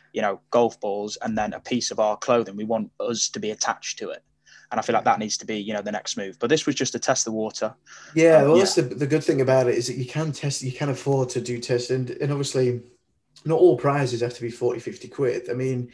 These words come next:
Speaker 1: Exactly.
Speaker 2: if you've got a, a s-, like, a sweet shop business, right? You said, you know, a lot of
Speaker 1: Completely.
Speaker 2: people do drop shipping with, with confectionery items. You could just make a little goodie bag, for example. It costs less than ten quid.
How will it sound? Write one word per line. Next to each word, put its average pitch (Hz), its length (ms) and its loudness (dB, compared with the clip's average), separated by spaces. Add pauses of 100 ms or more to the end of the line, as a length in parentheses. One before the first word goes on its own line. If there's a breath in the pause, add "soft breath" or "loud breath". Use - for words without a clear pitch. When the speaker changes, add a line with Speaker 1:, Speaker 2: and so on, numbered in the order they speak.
(140 loud breath)
Speaker 1:
Exactly. 120 340 -6
Speaker 2:
if 131 140 -8
you've 160 180 2
got 131 220 2
a, 123 380 2
a - 20 -8
s-, - 180 -4
like, 143 160 -4
a 135 60 2
sweet 151 420 -2
shop - 300 -2
business, 117 580 -4
right? 123 260 -4
You 120 120 0
said, 120 240 -2
you 139 80 0
know, 127 60 0
a 120 40 2
lot - 20 4
of 127 120 4
Speaker 1:
Completely. - 160 0
Speaker 2:
people 131 160 0
do 123 120 0
drop 127 220 0
shipping 120 320 -2
with, 117 220 -4 (400 soft breath)
with 117 160 -2
confectionery 117 560 -4
items. 104 580 -10 (300 soft breath)
You 151 100 -4
could 143 120 -6
just 135 180 -6
make 135 180 -2
a - 60 -2
little 123 400 0
goodie 123 240 0
bag, 113 140 -4
for 101 40 -10
example. 113 320 -6
It 110 140 -8
costs 160 260 -4
less 135 160 -2
than 120 140 -12
ten 120 240 -6
quid. - 340 -8